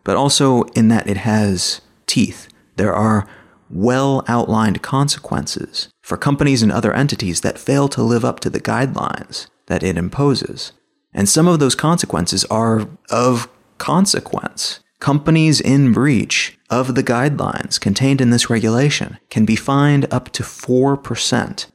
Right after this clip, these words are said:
of their total annual global turnover, or twenty million euros, whichever is greater.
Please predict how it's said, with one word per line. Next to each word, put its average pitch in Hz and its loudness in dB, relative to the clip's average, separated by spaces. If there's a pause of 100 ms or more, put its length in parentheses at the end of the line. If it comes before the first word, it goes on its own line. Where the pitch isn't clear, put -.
(120)
of 92 -4
their 101 2
total 147 2
annual 123 2 (220)
global 104 0 (200)
turnover, - -4 (260)
or 139 4
twenty 127 2
million 113 4
euros, - -2
whichever 120 0
is - -4
greater. - -4